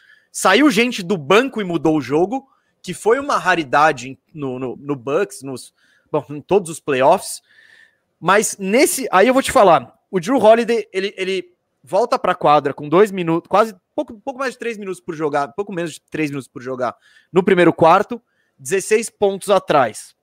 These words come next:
Aos sete minutos, e com sete minutos e quarenta e oito por jogar do segundo quarto,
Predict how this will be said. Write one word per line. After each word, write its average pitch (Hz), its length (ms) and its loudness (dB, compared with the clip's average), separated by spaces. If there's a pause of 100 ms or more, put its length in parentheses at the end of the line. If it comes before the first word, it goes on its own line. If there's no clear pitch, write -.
(1400)
Aos 208 240 4
sete - 440 2
minutos, 196 880 -4 (260)
e 135 800 -4 (460)
com 170 160 -10
sete 233 320 -2
minutos 214 220 -8
e 190 40 -14
quarenta 190 320 -6
e 185 40 2
oito 156 240 -4
por 165 200 -6
jogar 131 440 -2 (360)
do 214 200 -2
segundo 196 420 -4
quarto, 175 560 2